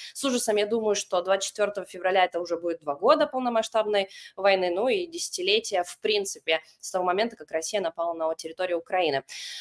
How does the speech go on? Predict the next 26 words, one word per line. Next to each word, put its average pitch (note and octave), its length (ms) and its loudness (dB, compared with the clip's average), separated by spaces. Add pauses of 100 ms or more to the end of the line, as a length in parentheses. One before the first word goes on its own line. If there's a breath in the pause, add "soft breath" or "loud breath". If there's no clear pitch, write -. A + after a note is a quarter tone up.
(140 loud breath)
Год D4+ 240 10
освобождения B3 680 6
Херсона, E3+ 800 4
за F3 100 -4
который G3 260 -2
боролись G3 500 6
невероятно F3+ 460 4
сильно, G4+ 320 4
и C4+ 100 2
кажется, B3 300 -2
что - 140 -8
очень G3+ 200 -4
многие A3+ 280 0
сейчас - 380 0
обесценивают G#3 760 2
это, D3+ 220 -2
да, F#3+ 140 2
говорят F3+ 280 0
о F3+ 60 -6
том, F3 200 -4
что F3 160 -8
нет F3 180 -2
достижений F3 560 0
на E3 120 2
поле E3+ 260 0
боя. C#4+ 360 8